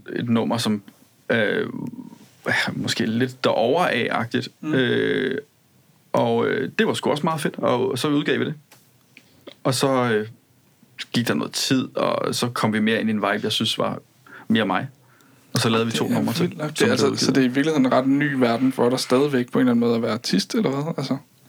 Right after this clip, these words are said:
Speaker 2: det er
Speaker 1: Ja,
Speaker 2: ikke mere end
Speaker 1: altså,
Speaker 2: tre-fire år siden, du begyndte.
Speaker 1: altså, jeg føler mig jo ikke s-, jeg får, jeg får stadigvæk nogle sådan skriv omkring sådan noget, "Kan du spille, øh,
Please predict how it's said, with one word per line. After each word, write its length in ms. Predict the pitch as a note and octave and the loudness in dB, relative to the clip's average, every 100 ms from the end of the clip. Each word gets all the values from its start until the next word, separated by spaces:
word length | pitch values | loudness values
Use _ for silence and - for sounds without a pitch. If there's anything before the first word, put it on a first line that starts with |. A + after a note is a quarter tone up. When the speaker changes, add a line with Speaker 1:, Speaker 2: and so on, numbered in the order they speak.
| - | 0
Speaker 2:
det 100 | A#2+ | 4
er 40 | |
Speaker 1:
Ja, 40 | C3+ | 4
Speaker 2:
ikke 140 | C#3 | 4
mere 80 | D#3 | 4
end 80 | C#3+ | 4
Speaker 1:
altså, 160 | C3+ | 4
Speaker 2:
tre-fire 460 | A2+ D3 - D#3 D#3 | 4 2 2 2 2
år 120 | D3+ | 2
siden, 240 | D3 D3 D3+ | 0 0 0
du 60 | D3+ | -2
begyndte. 260 | C#3 E3 - - | -2 -2 -4 -4
Speaker 1:
altså, 180 | B2 A#2+ | -2 0
jeg 120 | A2+ | 0
føler 260 | - E3+ | 0 0
mig 140 | C3+ G#2 | 2 2
jo 60 | |
ikke 140 | A2+ - | 0 0
s-, 100 | - | -2
jeg 100 | A#2+ | 0
får, 360 | A#2+ C3+ - - | 0 0 -2 -2
jeg 100 | A#2+ | -2
får 160 | B2+ C3 | -2 0
stadigvæk 280 | B2 A#2+ | 0 2
nogle 160 | A#2 G#2 | 0 0
sådan 220 | - G#2+ | 0 -2
skriv 300 | G2 - - | 0 0 0
omkring 320 | - A#2 G#2 | 0 -2 -2
sådan 100 | - C#2+ | -2 -4
noget, 140 | - | -2
"Kan 120 | B2 | -4
du 80 | A#2 | -4
spille, 500 | A2+ - A2 B2 C3 | -2 -2 0 0 0
øh, 260 | G#2+ G2+ | 0 -2